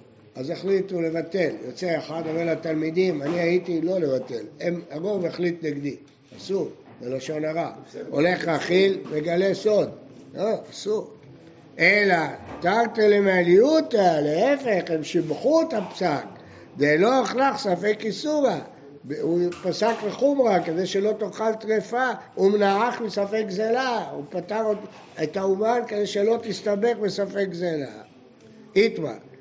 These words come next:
המראה דינר לשולחני, הוא הראה את הדינר לבנק, אמר לו, "אני אקבל את זה, זה טוב, לא מזויף", אמר לו, "תקבל". אחר כך התברר שזה מזויף, אז הפסיד לו השולחני הזה. תניא חדא, אומן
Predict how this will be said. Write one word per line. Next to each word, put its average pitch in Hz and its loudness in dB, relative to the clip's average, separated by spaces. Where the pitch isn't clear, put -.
המראה 185 4
דינר 208 4
לשולחני, 170 2
הוא 143 0
הראה 214 2
את 196 -2
הדינר 180 0
לבנק, 170 0
אמר 170 -2
לו, 170 2
"אני 156 0
אקבל 180 -2
את 202 -2
זה, 208 0
זה 160 0
טוב, 202 -2
לא 196 0
מזויף", 214 0
אמר 190 -4
לו, 202 0
"תקבל". 190 0
אחר 196 2
כך 185 -4
התברר 170 0
שזה 165 0
מזויף, 151 0
אז 131 -4
הפסיד 185 4
לו 160 6
השולחני 147 2
הזה. 131 -2
תניא 214 4
חדא, 180 2
אומן 165 4